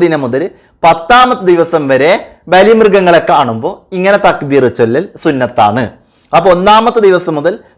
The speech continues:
പത്താമത്തെ ദിവസം വരെയാണ് ഇങ്ങനെ ബലിമൃഗങ്ങളെ കാണുമ്പോൾ തക്ബീർ ചൊല്ലേണ്ടത്. അപ്പൊ മനസ്സിലാക്കാം, ഇപ്പോ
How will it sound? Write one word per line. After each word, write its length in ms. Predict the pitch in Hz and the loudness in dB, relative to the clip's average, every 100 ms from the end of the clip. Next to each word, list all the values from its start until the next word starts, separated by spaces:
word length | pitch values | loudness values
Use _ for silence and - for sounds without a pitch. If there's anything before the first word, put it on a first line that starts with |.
| - | -2
പത്താമത്തെ 520 | 175 175 233 233 247 202 | -2 2 2 2 0 -2
ദിവസം 260 | 170 160 143 | 0 -2 0
വരെയാണ് 340 | 139 127 156 - 190 | 0 0 -2 -8 -6
ഇങ്ങനെ 200 | 175 185 - - | -4 -4 -4 0
ബലിമൃഗങ്ങളെ 600 | 160 175 175 160 151 139 127 | 0 2 0 0 0 0 2
കാണുമ്പോൾ 340 | 120 113 165 - _ _ 185 | 0 0 -6 -8 _ _ -2
തക്ബീർ 340 | - 165 185 180 | -2 0 2 2
ചൊല്ലേണ്ടത്. 460 | 151 123 104 107 107 - _ _ 214 | 0 0 -2 -4 -6 -14 _ _ -2
അപ്പൊ 120 | 262 247 | 0 0
മനസ്സിലാക്കാം, 640 | 180 - 139 117 - 180 - _ _ - | 0 0 0 0 -2 -4 -8 _ _ 0
ഇപ്പോ 160 | 254 | 2